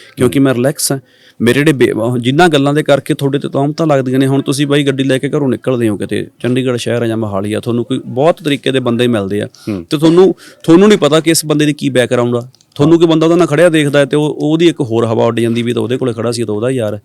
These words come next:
Speaker 2: ਹੂੰ।
Speaker 1: ਸਾਨੂੰ ਉਹ ਪਤਾ ਵੀ ਨਹੀਂ ਹੁੰਦਾ ਕੀ ਹੈ।
Speaker 2: ਹੂੰ।
Speaker 1: ਹੁਣ ਜਦੋਂ ਦਾ ਮੈਂ ਵਾਪਸ ਪਿੰਡ ਆਇਆ, ਮੈਂ ਇੱਥੇ ਆ ਕੇ ਆਹ ਚਾਰ ਦੀਵਾਰੀ ਮੇਰੇ ਬਾਪੂ ਨੇ ਕਿਹਾ, "ਯਾਰ ਮਾਰ ਲਾ ਤੂੰ, ਆਰਾਮ ਨਾਲ ਤੂੰ ਆਪਦਾ ਨਜ਼ਾਰਾ ਲੈ।"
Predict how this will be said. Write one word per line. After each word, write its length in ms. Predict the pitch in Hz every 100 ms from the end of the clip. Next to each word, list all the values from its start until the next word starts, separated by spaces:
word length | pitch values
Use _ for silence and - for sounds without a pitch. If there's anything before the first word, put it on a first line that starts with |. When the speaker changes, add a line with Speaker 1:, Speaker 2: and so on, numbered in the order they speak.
| _ 113
Speaker 2:
ਹੂੰ। 240 | 98 82
Speaker 1:
ਸਾਨੂੰ 380 | - 117 151 175
ਉਹ 60 |
ਪਤਾ 240 | 147 127 123
ਵੀ 80 | 127
ਨਹੀਂ 120 | 131
ਹੁੰਦਾ 220 | 120 120
ਕੀ 240 | 117 131
ਹੈ। 80 | 135 - _ -
Speaker 2:
ਹੂੰ। 80 | 104
Speaker 1:
ਹੁਣ 120 | 123
ਜਦੋਂ 200 | 139 151
ਦਾ 60 |
ਮੈਂ 140 | 160 160
ਵਾਪਸ 300 | 135 135 -
ਪਿੰਡ 240 | 143 143
ਆਇਆ, 120 | 139
ਮੈਂ 140 | 139 147
ਇੱਥੇ 380 | 151 147 - 165
ਆ 60 |
ਕੇ 260 | 147 151 151 _ -
ਆਹ 220 | 123 135 147
ਚਾਰ 300 | 139 131 123
ਦੀਵਾਰੀ 360 | 127 127 131 131
ਮੇਰੇ 240 | 120 113 - -
ਬਾਪੂ 300 | - 107 -
ਨੇ 100 | 123
ਕਿਹਾ, 140 | 110 110
"ਯਾਰ 160 | 117
ਮਾਰ 200 | 113 101
ਲਾ 120 | 101 104
ਤੂੰ, 160 | 110
ਆਰਾਮ 180 | 104 101
ਨਾਲ 80 | 107
ਤੂੰ 140 | 117
ਆਪਦਾ 140 | 107 110
ਨਜ਼ਾਰਾ 320 | 98 98
ਲੈ।" 100 | 95